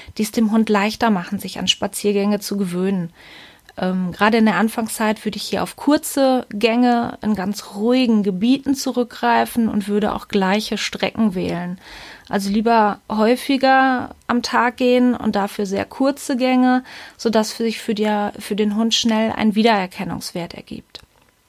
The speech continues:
Später, wenn der Hund eben in, auf diesen Gängen sicherer wird und auch gerne die Gänge macht, dann kann man diese Spaziergänge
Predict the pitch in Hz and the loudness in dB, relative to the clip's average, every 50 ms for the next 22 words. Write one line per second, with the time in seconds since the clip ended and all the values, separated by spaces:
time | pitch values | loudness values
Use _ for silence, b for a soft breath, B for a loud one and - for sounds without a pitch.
0 | _ _ _ _ _ _ _ _ _ _ _ _ _ - - - - - - 254 | _ _ _ _ _ _ _ _ _ _ _ _ _ -16 -10 -8 -6 -2 2 2
1 | 269 294 294 269 240 190 185 196 185 190 196 196 190 220 226 226 220 - 220 220 | 2 2 2 2 0 0 0 0 -2 -2 -2 -2 0 2 0 0 0 0 -2 0
2 | 202 214 214 208 - - - - 208 196 - - 202 - - 233 240 240 220 233 | 0 0 0 0 -2 -4 -4 -4 -4 -2 -2 -4 -4 -2 0 0 2 4 4 4
3 | 220 208 202 190 196 185 180 170 190 269 330 330 - 320 339 - 208 202 202 - | 4 4 2 0 -2 -4 -4 0 0 0 2 2 0 0 0 0 -2 -2 -2 -2
4 | 196 196 208 233 285 294 - - 214 208 - - 196 196 202 202 - - - - | -2 0 2 0 0 -2 -2 -4 -4 -2 -2 -2 -2 -2 -2 -4 -8 -16 -8 0
5 | - 220 214 226 247 269 285 247 254 247 220 233 233 233 240 233 226 220 214 214 | 2 2 4 4 4 2 2 2 0 -2 -2 0 0 0 0 2 2 0 0 -2
6 | 220 - - - 220 - 214 214 - - - 214 214 214 214 208 214 196 208 214 | -4 -8 -10 -8 -4 -2 -2 -2 -2 -2 0 0 2 2 2 0 -2 -2 -2 -2
7 | 214 202 202 - - - 196 - - 220 214 208 208 208 208 202 | -2 -2 -4 -6 -8 -8 -8 -6 -4 -2 -2 -2 -2 -2 -2 -4